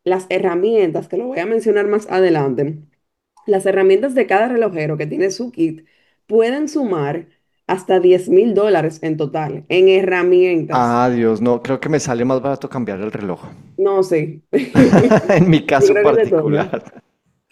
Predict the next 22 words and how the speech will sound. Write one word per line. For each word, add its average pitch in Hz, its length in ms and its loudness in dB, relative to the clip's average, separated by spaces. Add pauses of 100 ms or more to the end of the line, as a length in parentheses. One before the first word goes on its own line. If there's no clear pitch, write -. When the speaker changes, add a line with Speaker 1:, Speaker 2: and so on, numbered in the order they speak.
(260)
Speaker 1:
Y, 233 160 -4
señores, 233 600 0
es 214 200 -2
que 269 200 -4
eso 196 220 0
puede 190 220 2
sonar 202 280 -4
mucho, 180 300 -4
es 185 160 -6
que 233 160 -8
es 220 120 -10
mucho 180 240 -2
dinero, 151 420 -6 (100)
pero 220 260 -2
recuerden 175 540 -4
que 170 180 -6
ellos 185 240 -4
están 185 240 -4
aprendiendo 185 720 -4 (340)
a 196 120 -4
reparar 190 480 2
máquinas 180 760 -2